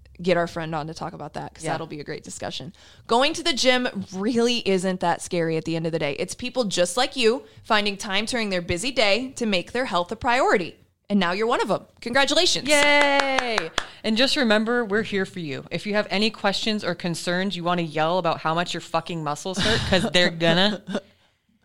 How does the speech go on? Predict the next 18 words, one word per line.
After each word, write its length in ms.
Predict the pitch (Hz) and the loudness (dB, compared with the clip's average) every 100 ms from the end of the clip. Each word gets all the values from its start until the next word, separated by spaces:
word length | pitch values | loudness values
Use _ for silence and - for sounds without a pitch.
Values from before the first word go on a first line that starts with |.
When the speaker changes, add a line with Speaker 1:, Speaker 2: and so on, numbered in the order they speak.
| _ _ _ | _ _ _
Speaker 2:
Anything 420 | 196 240 247 269 | 2 2 4 2
that 100 | 233 | 2
you 100 | 196 | 0
need, 180 | 202 170 | -2 -4
feel 220 | 165 185 | -4 -4
free 260 | 180 - 190 | -2 -2 -2
to 80 | 170 | -2
reach 220 | 165 - | -4 -2
out 180 | 160 131 | 0 0
to 120 | - | -4
us. 480 | 131 - - - - - 196 | -6 -6 -10 -8 -8 -10 0
Speaker 1:
Join 300 | 233 240 247 | 4 4 4
our 140 | 240 | 2
Dom's 600 | 214 190 190 202 202 - | 4 4 6 2 -2 -4
support 460 | - 190 196 185 170 | -2 0 2 0 -2
group. 180 | 170 208 | -2 2
Speaker 2:
<laughs> 280 | - 587 - | 2 2 4
Yes. 600 | 311 220 233 147 - - | 6 6 6 4 0 -6